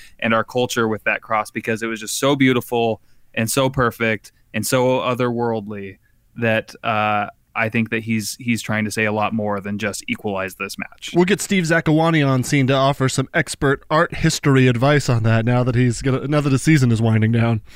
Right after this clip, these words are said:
Speaker 1: <laughs> I think who we also need to ask is Lamar Nagel, because if you go look at his Instagram after that match, he was dressed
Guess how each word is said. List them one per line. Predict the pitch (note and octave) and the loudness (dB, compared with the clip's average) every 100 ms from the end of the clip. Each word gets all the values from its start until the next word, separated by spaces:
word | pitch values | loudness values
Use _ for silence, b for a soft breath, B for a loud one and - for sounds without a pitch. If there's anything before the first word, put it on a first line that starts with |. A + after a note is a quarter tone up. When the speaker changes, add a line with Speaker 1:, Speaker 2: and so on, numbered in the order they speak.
| B B B - - - _ - | B B B -20 -20 -20 _ -14
Speaker 1:
<laughs> | - - E3 - - - G3+ | -8 -2 -2 -2 -10 -10 -4
I | C#3 | 0
think | F3 D#3+ | 2 2
who | D3+ | 4
we | D#3 C#3+ | 4 4
also | D3 C#3+ C#3+ | 2 2 2
need | C#3 | 2
to | B2+ | 2
ask | B2 B2 - | 0 -2 -4
is | A2+ | -4
Lamar | A#2 A#2 B2+ B2+ | -2 0 2 2
Nagel, | A#2+ A#2 | 0 0
because | A2 A2+ A#2+ | -4 -4 -4
if | |
you | A#2+ | -4
go | C3 C#3+ | 0 0
look | D3 | 0
at | D3 | 0
his | C3 | 0
Instagram | B2 B2 A2+ A#2 A2+ | 0 -2 0 2 2
after | A2+ - | 0 -2
that | A2+ | -2
match, | A2+ A2 A2 | 0 -2 0
he | C3+ | 0
was | B2 | 0
dressed | A2+ A#2+ A#2 - | 0 0 -2 -6